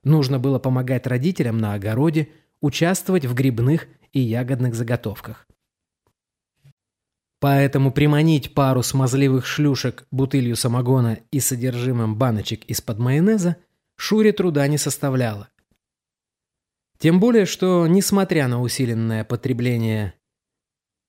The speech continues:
тем более, что, несмотря на усиленное употребление некачественного алкоголя, он еще сохранял остатки своих мужских способностей.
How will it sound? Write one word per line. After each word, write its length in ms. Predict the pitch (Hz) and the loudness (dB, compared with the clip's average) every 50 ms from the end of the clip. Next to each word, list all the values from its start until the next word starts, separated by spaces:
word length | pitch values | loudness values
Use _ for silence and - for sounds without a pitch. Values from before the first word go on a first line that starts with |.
| _ _ _ _ | _ _ _ _
тем 260 | - 151 156 151 156 156 | 0 2 2 4 4 4
более, 280 | 180 208 202 185 160 | 4 2 4 2 2
что, 180 | 139 - - 160 | 0 0 -2 0
несмотря 580 | 160 170 160 - 180 180 175 190 180 175 151 | 0 0 0 2 0 0 0 2 0 2 2
на 140 | 131 117 113 | 0 0 -2
усиленное 760 | 123 123 127 - 160 147 127 123 120 120 117 113 110 113 - - | -2 -4 -2 -2 -2 0 0 0 0 0 0 -2 -2 -4 -4 -4
употребление 760 | 156 127 - 139 - - 139 131 131 135 131 120 117 113 110 | -6 -4 -4 -4 -4 -4 -4 -2 0 0 0 0 0 0 0
некачественного 960 | 113 127 131 131 - 127 107 - 107 101 - - 113 110 110 113 120 120 127 | 0 0 0 0 -2 -4 -4 -6 -8 -10 -10 -8 -6 -4 -4 -2 -2 -4 -6
алкоголя, 760 | 120 - 139 135 131 - 156 156 175 208 220 175 123 110 - - _ _ _ _ _ _ _ _ | -6 -4 -4 -4 -2 -2 -4 -2 0 0 0 0 0 -2 -4 -8 _ _ _ _ _ _ _ _
он 180 | - 220 226 233 | 0 2 2 2
еще 200 | 226 - - 220 | 2 2 0 0
сохранял 720 | - 208 190 - 214 226 233 220 196 135 113 104 107 - | 0 -2 -2 0 0 2 2 2 2 2 0 -4 -8 -8
остатки 540 | - 127 120 - - - 165 185 - - 160 | -6 -4 -4 -4 -2 -4 -4 -4 -4 -6 -8
своих 320 | 131 - 120 117 107 - | -6 -4 -6 -6 -6 -4
мужских 400 | 120 117 110 - - - 139 139 | -6 -6 -6 -8 -10 -10 -10 -10
способностей. 840 | - - - 120 - - 113 95 101 104 107 - - - 117 113 | -8 -8 -8 -8 -6 -6 -6 -6 -8 -8 -10 -10 -10 -12 -14 -14